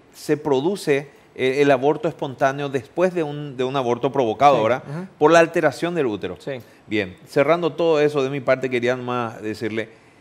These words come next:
Speaker 1: Dios puede hacer el útero nuevo,
Speaker 2: Sí.
Speaker 1: puede crear eso, no hay
Speaker 2: Sí.
Speaker 1: ningún problema para
Speaker 2: Sí.
Speaker 1: eso.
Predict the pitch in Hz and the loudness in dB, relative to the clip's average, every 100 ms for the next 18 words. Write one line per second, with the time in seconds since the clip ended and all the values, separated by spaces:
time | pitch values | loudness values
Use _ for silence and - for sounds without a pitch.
0 | _ _ _ - 123 220 180 147 - - | _ _ _ -20 -4 4 4 4 -2 -18
1 | - - 135 123 123 113 117 113 151 156 | -14 -2 0 0 -2 -6 -6 -2 -2 0
2 | 196 175 113 90 95 - _ _ 135 117 | 0 -2 -6 -8 -12 -20 _ _ -8 -2
3 | 110 110 113 117 123 170 135 - 151 135 | -2 -2 2 6 6 6 2 -4 -8 -6
4 | 117 120 120 120 123 113 117 113 104 135 | -4 -4 -4 -6 -4 -4 -4 -6 -8 -10
5 | 135 | -10